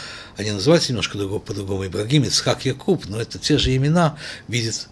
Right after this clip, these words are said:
величайшего пророка Моше, то есть Мусу, и так далее, и так далее, и всех остальных пророков, э, и поднимается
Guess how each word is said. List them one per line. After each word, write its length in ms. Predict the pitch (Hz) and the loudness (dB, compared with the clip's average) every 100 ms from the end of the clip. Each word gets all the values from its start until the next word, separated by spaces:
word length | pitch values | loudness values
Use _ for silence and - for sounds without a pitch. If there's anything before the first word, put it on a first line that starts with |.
| - | -8
величайшего 580 | 104 127 156 131 - 107 | -4 4 6 8 6 2
пророка 500 | 113 113 110 - 107 - - - | 0 2 2 -2 -12 -14 -16 -6
Моше, 260 | 120 - | 0 2
то 140 | 170 107 | 2 0
есть 180 | 92 - | -2 -4
Мусу, 400 | 101 - 185 170 - - - - - - - - - - - - - - | -6 2 2 0 -10 -10 -8 -8 -10 -14 -14 -16 -14 -14 -16 -18 -20 0
и 80 | 175 | 4
так 180 | 165 143 | 8 8
далее, 240 | 143 123 | 10 8
и 20 | 113 | 8
так 180 | 143 | 6
далее, 220 | 151 208 151 | 8 10 10
и 20 | |
всех 200 | - 113 | 8 6
остальных 400 | 120 - 131 120 | 4 4 4 4
пророков, 580 | - 156 190 - 160 - - | 4 6 6 6 2 2 4
э, 380 | 139 139 139 139 | 10 12 12 12
и 340 | 156 170 165 | 10 10 10
поднимается 840 | 151 160 143 165 202 202 190 175 | 8 6 6 8 10 10 8 4